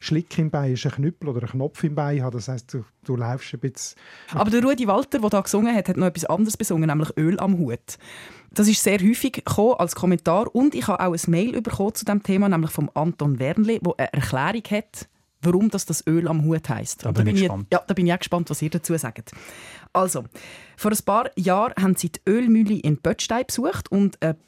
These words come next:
Speaker 2: pensionierter Ölmüller hat dann gezeigt, wie die Abläufe funktionieren. Und weil die Bauern ja einmal aufs Öl haben müssen warten, haben sie sich die Zeit vertrieben. Und wie?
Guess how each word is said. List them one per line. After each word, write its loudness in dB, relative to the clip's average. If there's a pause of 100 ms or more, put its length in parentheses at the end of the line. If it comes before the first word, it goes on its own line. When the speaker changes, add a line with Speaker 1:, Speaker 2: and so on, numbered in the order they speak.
(140)
Speaker 2:
pensionierter 0
Ölmüller 2
hat -4
dann -2
gezeigt, -6
wie -4
die -4
Abläufe -4
funktionieren. 0
Und -2
weil 2
die -10
Bauern 2
ja 0
einmal 2 (320)
aufs -6
Öl 0
haben -2
müssen -4
warten, -2
haben 2
sie -8
sich -2
die -18
Zeit -4
vertrieben. -2
Und -4
wie? 2